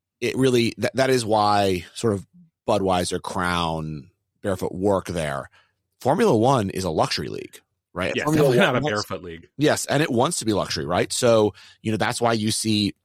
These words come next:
Speaker 1: Patron there. There's L V M H brands there, like, people getting really into, like, the really high-end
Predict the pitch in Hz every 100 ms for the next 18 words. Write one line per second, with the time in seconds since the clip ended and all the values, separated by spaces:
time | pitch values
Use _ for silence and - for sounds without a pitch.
0 | _ _ _ _ _ _ _ - 127 -
1 | - 143 143 123 98 82 69 90 95 -
2 | 120 117 110 117 131 - 104 92 82 82
3 | 87 76 69 65 - 117 120 87 85 113
4 | 107 98 90 107 104 101 - 101 98 -
5 | - 98 92 104 85 104 104 101 - 107
6 | 101 95 85 87